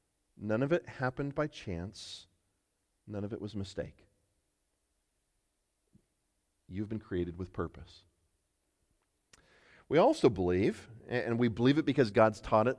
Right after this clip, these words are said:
in His Word, we believe that God created male and female. And in our key passage in Genesis one, three times it's stated that God created man in His image. Uh, we're gonna unpack that here in a few moments. But, uh, whatever that phrase means,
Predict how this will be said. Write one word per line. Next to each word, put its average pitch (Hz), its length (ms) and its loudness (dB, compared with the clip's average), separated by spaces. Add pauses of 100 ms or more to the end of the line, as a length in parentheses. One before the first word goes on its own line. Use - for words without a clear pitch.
(100)
in 113 100 0
His 120 180 -2
Word, 98 340 0 (760)
we 120 100 6
believe 143 360 4
that 120 120 -2
God 147 200 2
created 143 340 0
male 127 380 4
and 139 120 0
female. 92 400 -4 (800)
And 120 260 -2
in 123 60 6
our 120 100 6
key 147 180 2
passage 131 420 4
in 110 100 -2
Genesis 117 400 -2
one, 113 280 2
three 147 220 0
times 127 340 0
it's 104 120 -8
stated 104 340 0
that 98 100 -4
God 113 260 4
created 117 360 -4
man 101 260 0
in 95 100 -2
His 92 200 -2
image. 92 400 -6 (420)
Uh, 87 60 -6
we're 101 140 0
gonna 107 140 2
unpack 104 360 2
that 95 160 4
here 101 140 0
in 98 40 0
a 92 40 -4
few 101 160 -4
moments. 95 440 -2
But, 101 300 6 (680)
uh, 104 200 0
whatever 143 420 6
that 156 160 10
phrase 131 320 4
means, 117 540 0